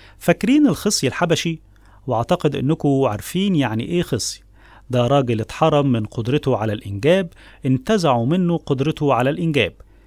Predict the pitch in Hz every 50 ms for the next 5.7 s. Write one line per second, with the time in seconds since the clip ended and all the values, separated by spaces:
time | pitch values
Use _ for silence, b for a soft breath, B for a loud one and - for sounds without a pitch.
0 | b b b b - 143 131 139 160 156 - - 123 110 107 113 110 113 - -
1 | 165 147 127 120 107 101 113 - 180 196 190 185 - 196 196 185 B B B B
2 | B 131 131 143 185 226 220 - - 143 139 147 160 151 123 123 - - 170 185
3 | 185 180 165 147 - 143 135 123 120 - - 127 135 190 214 196 185 208 208 202
4 | - - - - - - 226 254 247 196 185 180 151 131 123 117 120 139 131 -
5 | - 131 113 - - 185 - - 180 160 170 165 160